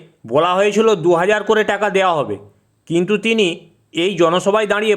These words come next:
প্রতিশ্রুতি দিয়েছেন যে এখন বিজেপি ক্ষমতায় এলে দু হাজার নয়, তবে এর পরিবর্তে তিন হাজার করে টাকা দেওয়া হবে। লক্ষ্মী ভাণ্ডার যেহেতু পশ্চিমবঙ্গের জনপ্রিয়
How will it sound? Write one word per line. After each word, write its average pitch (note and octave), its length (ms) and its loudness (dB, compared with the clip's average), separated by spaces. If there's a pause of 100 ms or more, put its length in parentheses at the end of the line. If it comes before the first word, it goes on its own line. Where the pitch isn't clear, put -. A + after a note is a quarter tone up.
প্রতিশ্রুতি F#3 580 -4
দিয়েছেন G3+ 340 2 (540)
যে F3 120 2 (240)
এখন G3 200 0 (120)
বিজেপি F3 380 0
ক্ষমতায় F3+ 420 0
এলে F#3+ 140 0 (440)
দু B2+ 240 -2
হাজার G#3 220 0 (100)
নয়, B2+ 160 -2 (320)
তবে D#3+ 200 2 (160)
এর F3+ 80 -4 (140)
পরিবর্তে G3 500 2 (400)
তিন E3 200 -2
হাজার G#3+ 260 0
করে G#3 120 2 (100)
টাকা F#3 220 -2
দেওয়া E3 200 2
হবে। G#2+ 160 -2 (440)
লক্ষ্মী C3 380 -2
ভাণ্ডার G3+ 420 -2
যেহেতু G3 280 2 (140)
পশ্চিমবঙ্গের F#3+ 680 0
জনপ্রিয় F3+ 460 0